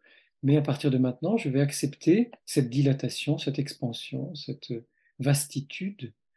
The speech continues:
Speaker 1: cette, euh, mise en commun avec l'infini, ou ce, cette fusion avec l'infini,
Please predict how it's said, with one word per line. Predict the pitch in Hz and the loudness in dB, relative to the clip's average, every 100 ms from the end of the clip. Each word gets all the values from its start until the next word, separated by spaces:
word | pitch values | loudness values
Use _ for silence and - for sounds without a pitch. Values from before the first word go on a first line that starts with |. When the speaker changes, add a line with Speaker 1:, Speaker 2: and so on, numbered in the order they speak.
| _ _ - | _ _ -10
Speaker 1:
cette, | - 202 170 - | 2 4 4 0
euh, | 131 131 139 _ 139 | 0 -2 -8 _ 2
mise | 143 165 151 139 - _ _ - | 4 4 2 -2 -6 _ _ -6
en | 131 127 123 120 117 | -2 0 0 -4 -8
commun | - 143 147 147 | 0 4 6 6
avec | 123 131 131 | 2 0 -2
l'infini, | 123 - 135 127 170 196 | -4 0 4 6 6 4
ou | 139 | 2
ce, | - 127 127 | 0 -2 -4
cette | 127 139 - 135 127 - _ _ _ _ | -6 -10 -6 -6 -6 -10 _ _ _ _
fusion | - 185 147 165 175 | -4 0 2 4 6
avec | 135 127 | 6 4
l'infini, | 127 127 - 131 135 226 | 0 -2 -2 2 4 2